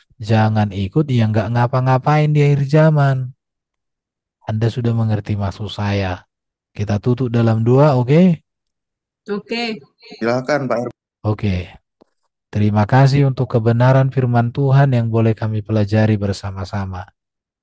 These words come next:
Speaker 1: Berkati kami semua, supaya semakin hari kami boleh bertumbuh di dalam mengenal, berbakti, dan mengabdi pada Tuhan. Berkati pendengar dimanapun berada, tetap setia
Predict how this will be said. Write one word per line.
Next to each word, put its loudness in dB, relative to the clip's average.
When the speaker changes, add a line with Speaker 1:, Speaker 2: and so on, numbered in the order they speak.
Speaker 1:
Berkati 0
kami -2
semua, -2
supaya -6
semakin -4
hari 2
kami -6
boleh -4
bertumbuh -2
di -6
dalam 0
mengenal, -2
berbakti, -4
dan -6
mengabdi -8
pada -10
Tuhan. -10
Berkati 2
pendengar 0
dimanapun 0
berada, 4
tetap 2
setia 0